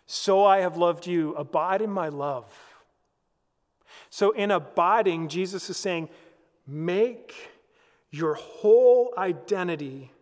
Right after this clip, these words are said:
my love. My love is big enough to be your whole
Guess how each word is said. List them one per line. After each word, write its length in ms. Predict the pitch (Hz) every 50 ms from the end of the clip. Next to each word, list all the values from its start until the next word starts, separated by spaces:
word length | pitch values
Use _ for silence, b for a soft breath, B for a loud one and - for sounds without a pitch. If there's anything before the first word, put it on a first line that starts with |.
| _ _ _ _ _ _ _ _ _ _
my 260 | - 139 143 147 147
love. 520 | 143 143 139 127 117 113 117 - _ _ _ _ _ _ _ _ _ _ _ _ _ _ _ _ _ _ _ _
My 320 | - 156 170 185 202 214 208
love 360 | 202 190 180 180 175 170 160
is 140 | 151 143 139
big 300 | - - - 180 170 185
enough 280 | 180 175 170 165 - -
to 100 | - 147
be 200 | 139 165 160 156
your 240 | 151 143 139 135
whole 760 | 139 - - _ - 175 170 175 180 175 180 175 170 170 175